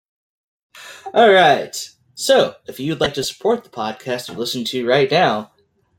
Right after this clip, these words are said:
The Breakfast Club, or on our Friday nights, our Coast to Coast, you can do so here. And I'll make you a deal. If I can get a hundred dollars a month out of this, I will take off the ads at the beginning of the podcast. But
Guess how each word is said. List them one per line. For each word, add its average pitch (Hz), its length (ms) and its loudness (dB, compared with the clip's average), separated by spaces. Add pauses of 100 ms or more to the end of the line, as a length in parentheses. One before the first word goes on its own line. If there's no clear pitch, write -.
(140)
The 107 80 -14
Breakfast - 380 -2
Club, 101 260 -4
or 170 260 4
on 165 140 4
our 165 100 2
Friday 165 320 0
nights, 165 360 -2
our 107 100 -4
Coast 127 280 -2
to 123 60 -10
Coast, 123 540 -2 (160)
you 131 160 -4
can 135 140 -2
do 127 140 2
so 123 260 0
here. 113 240 -4 (640)
And 120 100 -2
I'll 139 60 2
make 151 240 2
you 156 100 6
a 143 60 8
deal. 123 480 4
If - 80 -10
I 113 80 -2
can 117 80 -8
get 127 100 2
a 120 60 -2
hundred 135 320 -2
dollars 139 400 4
a 135 60 -4
month 160 280 0
out 131 160 2
of 113 100 -4
this, 120 440 -6
I 120 160 -2
will 117 220 -4
take 127 280 -2
off 123 240 -4
the 120 160 -2
ads 110 260 -4
at - 40 -20
the 110 60 -16
beginning 95 500 -10 (480)
of 98 160 -4
the 95 60 -10
podcast. 87 720 -6 (400)
But 95 340 -2